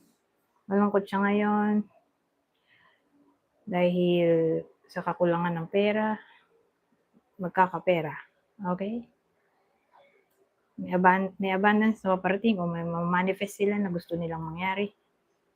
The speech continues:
Hmm, dun good news. Okay? Hmm, dahil wala namang ibang tao dito, kundi air sign lang.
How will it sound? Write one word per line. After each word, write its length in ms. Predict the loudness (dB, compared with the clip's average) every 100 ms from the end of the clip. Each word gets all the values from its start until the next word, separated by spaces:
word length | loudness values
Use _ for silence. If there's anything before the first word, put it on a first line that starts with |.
| _ _ _
Hmm, 320 | -8 -6 -6 -10
dun 360 | -2 2 2 6
good 200 | 6 6
news. 480 | 2 2 0 -4 -14 _ _ _
Okay? 480 | -10 -4 -2 -2 -4 -8 _ _ _ _ _ _ _ _ _ _ _ _ _ _ _ _ _ _ _ _ -20 -20 -20 -20 _ _ _ _ _ _ _ _ _ _ _ _ _ _ _ _ _ -14
Hmm, 240 | -10 -4
dahil 160 | 0 2
wala 160 | 4
namang 240 | 2 2 0
ibang 200 | -2 -2
tao 160 | 0 2
dito, 320 | 0 -4 -12
kundi 640 | -10 -8 -6 -4 -6 -8 -14 _ 0
air 240 | 2 2 -2
sign 320 | -4 -4 -4
lang. 160 | -8